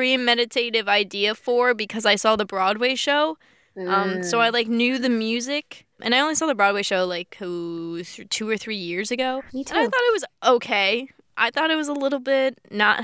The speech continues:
Speaker 1: h-, much happened, uh, from what I remember.
Speaker 2: <laughs>
Speaker 1: That's why I, it's not that memorable for me, but I thought the music was great. And I really liked this more. The movie was so much more fun. And
Speaker 2: Yes.
Speaker 1: I thought it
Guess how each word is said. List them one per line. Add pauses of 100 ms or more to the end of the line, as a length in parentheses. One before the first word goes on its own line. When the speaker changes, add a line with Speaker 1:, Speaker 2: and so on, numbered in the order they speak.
(100)
Speaker 1:
h-,
much
happened, (100)
uh,
from
what
I
remember.
Speaker 2:
<laughs>
Speaker 1:
That's
why
I,
it's
not
that
memorable
for
me,
but
I
thought
the
music
was
great. (400)
And
I
really
liked
this
more. (100)
The
movie
was
so
much
more
fun.
And (140)
Speaker 2:
Yes.
Speaker 1:
I
thought
it